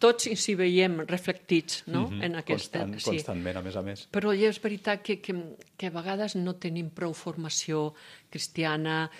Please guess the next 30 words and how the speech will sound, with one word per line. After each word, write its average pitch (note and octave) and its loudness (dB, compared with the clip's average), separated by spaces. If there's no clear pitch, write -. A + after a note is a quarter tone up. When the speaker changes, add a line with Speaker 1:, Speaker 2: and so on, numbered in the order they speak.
Speaker 1:
eh, D#3+ -2
ens E3 -4
hem F3 -2
abandonat D#3+ 2
en D#3+ -2
algun D#3 -4
temps D#3 0
la D3 -2
nostra D3 -6
vida. D#3+ -4
Clar, G3 -6
després F#3 -6
reprendre G#3 -2
el F#3+ -4
fil G3 -6
sembla F#3 -4
que F#3 -6
costaria, D3+ -4
però F3 4
en-, F3 -4
ens F3 -4
ha F3+ 4
donat G3+ 0
una, E3 0
unes E3 -2
pautes E3 -2
molt, D3 -2
molt C#3+ -6
bones D#3+ 0
per, D3+ 0